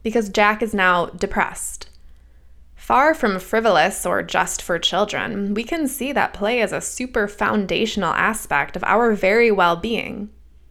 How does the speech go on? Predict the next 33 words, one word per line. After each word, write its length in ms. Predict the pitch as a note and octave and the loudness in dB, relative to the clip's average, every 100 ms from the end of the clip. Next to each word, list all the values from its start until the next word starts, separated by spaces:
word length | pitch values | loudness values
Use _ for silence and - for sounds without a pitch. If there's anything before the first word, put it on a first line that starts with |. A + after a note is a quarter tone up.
| - - - - - - - - | -20 -20 -20 -20 -20 -20 -18 0
Doctor 280 | A#3+ C4 D#4 | 0 2 4
Brown 220 | C#4 A#3 | 6 6
also 260 | G3+ G#3+ | 4 2
defines 600 | G#3 G3+ - F#3 G#3 G3+ - | 0 -2 2 2 4 0 -2
play 280 | - E3 | -2 2
as 140 | D#3+ E3+ | 2 2
something 380 | G3+ G3 G3+ G3+ | -2 0 -2 2
done 240 | D#3 F#3+ | 2 0
for 160 | F#3 F#3 | 0 0
its 140 | F#3 | 0
own 220 | F#3 F3+ | -2 -2
sake. 540 | F3 - F#3+ - - - - - - | -4 -4 -4 -4 -14 -18 -20 -14 -2
It 60 | |
doesn't 240 | A#3 C4 C4 | 0 0 -2
have 340 | - G#3 G#3 | 0 2 4
a 80 | F3+ | 2
particular 640 | F3+ F3+ C#4+ - G3 E3+ | -2 -6 -8 -2 0 0
purpose. 720 | F3 - F#3+ - - - - - - - - - - | -2 -4 -4 -6 -8 -8 -10 -14 -20 -20 -20 -20 -14
He 140 | - B3 | -6 0
says 200 | D#4 D#4 | 2 4
that 100 | D#4 | 2
if 100 | D4 | 2
the 60 | |
purpose 400 | A3+ A3+ A3 A3+ | -2 0 0 0
is 100 | G3+ | -2
more 260 | F#3+ F3+ F#3+ | -2 2 2
important 460 | A3+ G#3+ F3 - F3 | 2 2 0 0 -4
than 80 | |
the 160 | F3 - | -4 0
act 320 | F3+ F3+ F3+ | 2 2 0
of 140 | F3 E3+ | -10 -6
doing 260 | F3 G3 | -2 0
it, 220 | A#3 B3 | 2 0